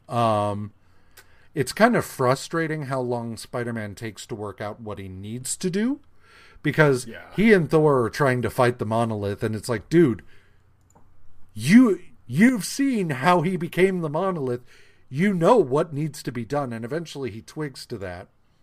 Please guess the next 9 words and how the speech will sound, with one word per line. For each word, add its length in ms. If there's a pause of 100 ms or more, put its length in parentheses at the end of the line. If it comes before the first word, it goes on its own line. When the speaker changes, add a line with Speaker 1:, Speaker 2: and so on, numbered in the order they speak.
(420)
Speaker 1:
but 140
it 100
takes 240
a 80
frustrating 880
amount 300
of 100
time. 540 (1200)
Like, 420